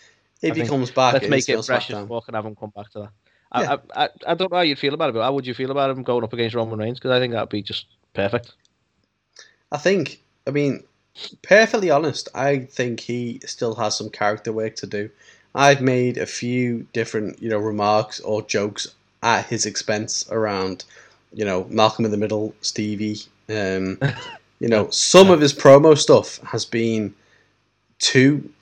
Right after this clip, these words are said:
Speaker 1: over the top.
Speaker 2: Let's
Speaker 1: and
Speaker 2: face it, I, I, I actually agree with you there, 'cause to be fair, I don't,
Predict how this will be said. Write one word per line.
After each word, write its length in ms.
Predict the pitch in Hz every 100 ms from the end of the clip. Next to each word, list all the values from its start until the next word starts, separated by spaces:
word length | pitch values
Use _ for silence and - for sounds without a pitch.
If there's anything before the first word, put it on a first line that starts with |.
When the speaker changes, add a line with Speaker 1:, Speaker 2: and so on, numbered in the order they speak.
| -
Speaker 1:
over 220 | 127 120
the 120 | 110
top. 340 | 104 120 135 -
Speaker 2:
Let's 180 | - 151
Speaker 1:
and 140 | 117 117
Speaker 2:
face 300 | 156 143 -
it, 80 | -
I, 160 | 131 -
I, 180 | 143 135 139
I 100 | 160 -
actually 340 | 165 - 170
agree 220 | 151 131 135
with 100 | 135
you 60 |
there, 200 | 127 117
'cause 240 | 113 117 -
to 60 |
be 80 | 120
fair, 240 | 113 120 120
I 60 |
don't, 220 | 110 117